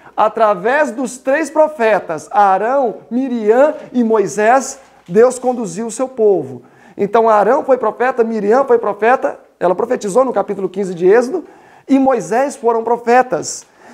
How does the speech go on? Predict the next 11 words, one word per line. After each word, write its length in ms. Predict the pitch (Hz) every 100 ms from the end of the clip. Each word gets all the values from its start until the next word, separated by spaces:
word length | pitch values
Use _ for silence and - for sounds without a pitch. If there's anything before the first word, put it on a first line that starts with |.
| -
E 260 | - 247 247
foi 260 | - 240 269
através 560 | 269 254 220 220 262 196
destes 500 | 185 285 330 302 -
profetas 600 | 254 247 220 254 269 262
que 140 | 254
Deus 440 | 190 220 240 262 - - -
retirou 640 | 214 254 - 247 233 294
Israel 400 | 226 214 208 214
do 100 | 202
Egito 500 | 185 151 277 311 339